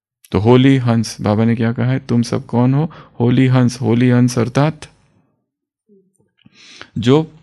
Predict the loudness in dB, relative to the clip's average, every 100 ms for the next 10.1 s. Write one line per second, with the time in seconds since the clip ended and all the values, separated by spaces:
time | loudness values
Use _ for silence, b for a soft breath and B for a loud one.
0 | _ -2 0 0 0 0 0 0 -4 -12
1 | -14 _ _ _ _ _ _ _ _ _
2 | _ _ _ -20 _ _ _ _ _ _
3 | -4 2 2 2 -2 0 -2 -2 -2 -2
4 | -2 -4 -6 0 0 0 -4 -6 -6 -8
5 | -10 -20 _ _ _ _ -2 2 2 2
6 | -2 0 2 2 2 0 -2 -4 -6 -10
7 | -12 _ _ _ _ _ _ -4 0 2
8 | 2 0 0 -2 -8 b b b -4 0
9 | 2 2 2 0 0 -2 0 -2 -4 -8